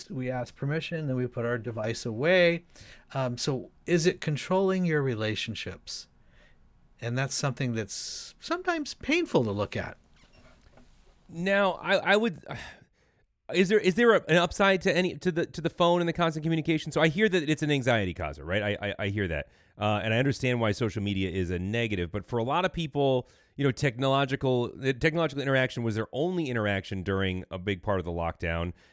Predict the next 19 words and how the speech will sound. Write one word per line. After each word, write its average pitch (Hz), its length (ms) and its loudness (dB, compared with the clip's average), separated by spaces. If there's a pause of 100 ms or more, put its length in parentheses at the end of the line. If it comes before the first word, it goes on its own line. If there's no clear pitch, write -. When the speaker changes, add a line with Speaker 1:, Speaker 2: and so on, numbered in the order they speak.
(140)
Speaker 2:
Uh, 95 260 0
do 87 160 -8
you 123 140 -4
see 143 320 -4
that 120 160 -2
there 117 160 2
is 104 120 -2
a, 101 220 -4
that 92 140 -8
there's 104 160 -2
a - 60 -8
flip 147 200 -2
side 147 220 -2
to 147 60 -4
that, 147 200 2
where 117 180 0
there 101 220 0
is 95 140 -2
a, 92 240 0